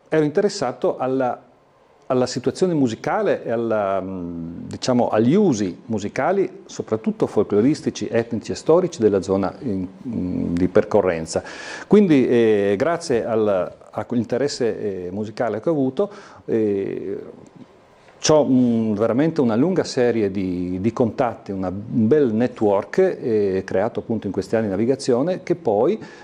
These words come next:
eh, servono anche a degli scambi musicali, eh, reciproci tra, eh, l-, realtà musicali, folcloristiche o corali, le famose clape e dalmate,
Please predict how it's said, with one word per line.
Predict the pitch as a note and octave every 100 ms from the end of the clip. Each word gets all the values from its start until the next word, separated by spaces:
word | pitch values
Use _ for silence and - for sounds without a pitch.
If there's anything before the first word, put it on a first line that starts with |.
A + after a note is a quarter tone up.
| -
eh, | B2+ B2 A#2 A#2+
servono | - C#3+ F3+ D#3+
anche | A2+ C3 C3 F3+
a | C3+ C3
degli | B2+ B2
scambi | A2+ - C#3+ D#3+ B2
musicali, | A2 A#2 A#2 B2 F2 D#2+ F2+ - -
eh, | - G#2+ A2+
reciproci | A2+ G#2+ F2 A2+ - C#3+
tra, | A#2+ G#2+ -
eh, | - G2+ F#2
l-, | F2+ F2+ E2+ E2+ E2 - - - - - -
realtà | A2+ G2 G#2 B2+ A2 - - - _ _ _ - - - - -
musicali, | - D#3 A2+ G2 - E2+ G2 B2 A2+ G#2+ -
folcloristiche | - F#2+ G#2+ G#2 A#2 - - - G2+ -
o | G#2 G2+ G2+
corali, | B2 F2+ F#2 G2+ B2 - - - - -
le | -
famose | - F#2 F2+
clape | - A#2 G#2+ - A#2 A2 -
e | G2+ F#2+
dalmate, | F2 F#2+ G2+ A2+ D3+